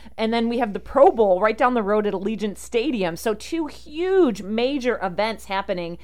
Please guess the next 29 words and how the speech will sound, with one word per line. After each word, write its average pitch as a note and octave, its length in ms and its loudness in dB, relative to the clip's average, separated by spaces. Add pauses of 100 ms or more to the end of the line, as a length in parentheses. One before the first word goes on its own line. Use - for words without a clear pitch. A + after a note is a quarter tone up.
(280)
this G3+ 200 -2
weekend G3 420 -4
in G#3 200 -4
Las F#3+ 240 -2
Vegas. G#3 420 -2
And, F3+ 120 -4 (240)
you A#3+ 80 -4
know, G#3+ 120 2
a - 20 -2
lot A3 180 4
of D#4 60 -4
times, F#3+ 220 -6
Sean, F#3 220 -4
people F#3 280 -6
will F3+ 80 -2
say, F#3+ 220 0
"Well, F3+ 200 2
why A3 240 0
do G4+ 100 2
we E4 120 0
need D4+ 280 -6
so C4 260 4
many, C4 280 2
like, A3+ 200 2
arenas A3+ 580 2
now F#3 400 2
and F3+ 120 -2
stadiums?" F#3+ 800 0
Like, F3+ 280 -4